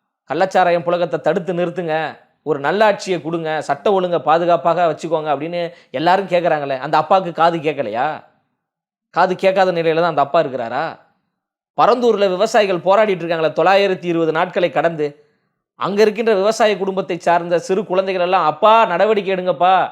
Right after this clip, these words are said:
இங்க விமான நிலையம் வேண்டாம்ப்பா, இது, இது வந்து விவசாயம் செய்யக்கூடிய பூமி,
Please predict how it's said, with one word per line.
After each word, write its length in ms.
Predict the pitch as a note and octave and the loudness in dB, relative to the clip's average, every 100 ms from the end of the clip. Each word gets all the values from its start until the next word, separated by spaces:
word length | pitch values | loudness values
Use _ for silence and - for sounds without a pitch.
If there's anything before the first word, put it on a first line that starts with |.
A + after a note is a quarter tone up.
| - _ | -8 _
இங்க 180 | - D#3+ | -8 -4
விமான 300 | D#3+ F3 G#3 | -2 0 0
நிலையம் 320 | G3+ F3+ F3 | 0 0 0
வேண்டாம்ப்பா, 720 | D#3 F#3 F#3+ F3 D#3+ E3 C#3+ - _ _ _ | 0 0 0 2 2 4 2 -2 _ _ _
இது, 320 | D3 D3 C#3+ | -10 -6 -6
இது 140 | C#3 E3 | -2 0
வந்து 160 | F#3+ | 0
விவசாயம் 420 | F3+ G3+ G#3+ G3+ F3+ | 0 0 2 0 -2
செய்யக்கூடிய 480 | F3 E3+ D#3+ D#3+ | -4 -6 -2 -4
பூமி, 520 | D3 D#3 F3 E3 D3+ | -2 -4 -4 -6 -6